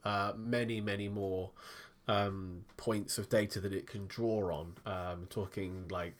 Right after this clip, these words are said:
billions more. So it's, uh, chat G P T four appears much more intelligent than its predecessor, chat G P T, or G P T three, sorry, is the specific name for the model. Um,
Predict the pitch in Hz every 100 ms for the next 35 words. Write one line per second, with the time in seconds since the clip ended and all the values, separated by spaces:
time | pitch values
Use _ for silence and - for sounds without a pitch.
0 | - - 110 98 82 80 80 - - 85
1 | 78 87 95 92 - - - - - -
2 | - - 95 90 87 - - 82 - 135
3 | - - 104 104 - 110 92 - 101 98
4 | 95 95 - 104 - - 120 110 101 95
5 | 92 - - - 117 131 113 - - 104
6 | 101 98 92 95 - 120 104 90 92 82
7 | 98 95 - - 98 92 - 92 - 87
8 | - - - - - 98 - - 95 -
9 | 90 - 104 - 92 - 110 - 87 -
10 | 92 117 98 92 90 85 85 90 - 92
11 | 95 82 87 80 98 90 90 78 87 -
12 | - - - - 139 143 135 131 131